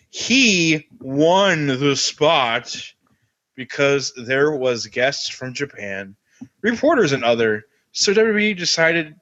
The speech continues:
to lick them, and then there, then he ends it with, he ends it with two quest-, two, I mean, two, uh, quotation marks, which there was no quotation marks to close. <laughs>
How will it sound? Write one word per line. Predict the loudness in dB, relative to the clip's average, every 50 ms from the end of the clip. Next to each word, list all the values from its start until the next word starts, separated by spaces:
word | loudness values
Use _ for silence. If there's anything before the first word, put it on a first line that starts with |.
| -8
to | -4 -2 0 0 0 -2 -6 -14 _ -16
lick | -8 -2 -2 -2 -2 -2 -4
them, | -2 0 2 2 2 0 -2 -4 -6 -8 -10 _ _ -20 -20 _ _ _ -20 -20 -20 -8 -4 -4
and | 0 2
then | 2 2 4
there, | 2 2 2 2
then | 2 2 4 2
he | 2 0 0 0
ends | 2 2 2 2 2 2
it | 2 2 2 2 0 2
with, | 2 2 2 0 -2 -4 -6 -8 -12 -16 -16 -16 -16 -16 -18 -16 -10
he | -4 0 0
ends | 2 2 2 0
it | -2 -2 -2
with | -2 -2 -2
two | 0 0 0 -2
quest-, | -4 -6 -4 0 0 0 0 0 -4 -8 -8 -4 -4 -4 -4 -4
two, | -6 -4 -2 0 0 0
I |
mean, | 0 0 -2 -4
two, | -6 -6 -6 -4 -2 0 0
uh, | 2 0 0
quotation | -2 -4 -6 -2 -2 0 0 0 0 0 2
marks, | 2 2 2 0 -2 -6 -10 -10 -12 -16 -20 _ _ _ _ _ _ _ _
which | -2 0 0 2 2 0 -2 0
there | 0 2 2 2
was | 2 0 0 0 0
no | 2 2 2 2 0 -4 _
quotation | -20 -20 -6 -4 -2 -2 -2 -2 -4 -4
marks | -2 -2 -2 -2 -4 -6 -8 -8 -8 -10 -12 _ -12
to | -10 -10
close. | -10 -6 -2 0 2 2 2 2 0 0 -2 -6 -6 -8 -10
<laughs> | -12